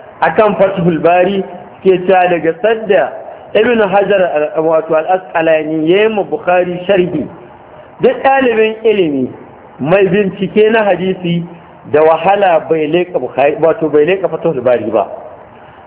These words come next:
Saboda abubuwan da ya kawo ɓangaren ruwaya, ɓangaren diraya,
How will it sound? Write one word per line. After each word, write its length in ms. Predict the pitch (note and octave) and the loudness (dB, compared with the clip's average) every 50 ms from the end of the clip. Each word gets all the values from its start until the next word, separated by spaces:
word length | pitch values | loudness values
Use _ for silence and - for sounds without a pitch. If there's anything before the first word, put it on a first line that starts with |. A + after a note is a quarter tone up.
| - - | -2 0
Saboda 400 | G#3 G#3+ G#3+ G#3+ G3 F#3+ F3+ - - | 2 4 4 4 2 2 0 0 0
abubuwan 600 | F3+ G3+ G3+ A3 A3+ A3 A3+ A#3+ A#3 G#3+ G3+ F3+ | 0 0 0 -2 -2 0 2 2 2 2 0 0
da 60 | D#3+ | -2
ya 100 | E3 D#3+ | -2 -2
kawo 540 | E3 D#3+ F3 F3 F3 E3+ E3+ E3+ E3+ E3+ E3+ - - - - - - - | -2 0 2 2 4 2 2 0 -2 -4 -6 -10 -16 -20 -20 -20 -4 0
ɓangaren 540 | E3+ F3 F3 F3+ F3 F#3 F#3 F#3 F3+ E3+ D#3+ D3 | 0 2 2 4 2 2 4 4 2 2 2 0
ruwaya, 500 | C#3+ C#3+ D3+ D#3+ E3 E3 E3 D#3 C#3 A#2+ - - - - - - - - | -2 0 2 2 4 4 2 2 0 -4 -8 -12 -18 -20 -20 -18 -4 0
ɓangaren 540 | D#3+ F3 F3+ F#3 F#3+ F#3 F#3+ F#3 E3+ E3 D3+ | 0 2 2 2 2 2 2 0 -2 -2 -2
diraya, 520 | D3 C#3+ C#3+ D#3 E3+ E3+ E3 E3 D#3+ C3 | -2 0 2 2 2 0 0 -2 -4 -4